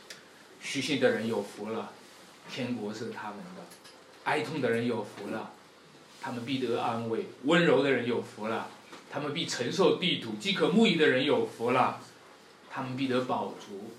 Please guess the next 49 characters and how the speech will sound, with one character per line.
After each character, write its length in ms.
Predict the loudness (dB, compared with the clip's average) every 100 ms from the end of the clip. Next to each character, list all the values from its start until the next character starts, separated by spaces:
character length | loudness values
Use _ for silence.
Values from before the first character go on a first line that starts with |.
| -8
对 80 | -2
吧？ 140 | -2 -2
清 220 | 0 2
心 160 | 2 2
的 60 |
人、 180 | 4 4
连 160 | 4 4
续 240 | 4 2
的 80 | 2
人， 200 | 0 -4 -8 -6
人 120 | 0
的 80 | 2
人， 160 | 2
使 220 | 0 -2 -2
人 120 | -2
和 240 | 2 6
睦 140 | 6 6
的 120 | 4
人 140 | 2
有 100 | 0
福 420 | -2 -6 -14 -10
了； 200 | -8 -8 -10 -20 -20 -20 -2
唯 200 | 4 6
一 160 | 6 4
受 240 | 4 4
逼 240 | 2 0
迫 240 | 2 6 6
的 120 | 6
人 120 | 2
有 160 | 0 -2
福 180 | -4 -4
了， 220 | -4 -6 -8
因 140 | -2 0
为 80 | 0
天 320 | 0 0 0
国 260 | 0 -2 -2
是 280 | -2 -4 -4 -10 -20 -20 -18
他 140 | -14 -10
们 100 | -10 -10
的。 80 | -14 -20 -20 -18 -16 2
所 100 | 4
以 80 |
这 80 | 4
段 200 | 4 4
经 180 | 6 8
文 120 | 6
给 140 | 8 8
我 180 | 8
们 220 | 8 2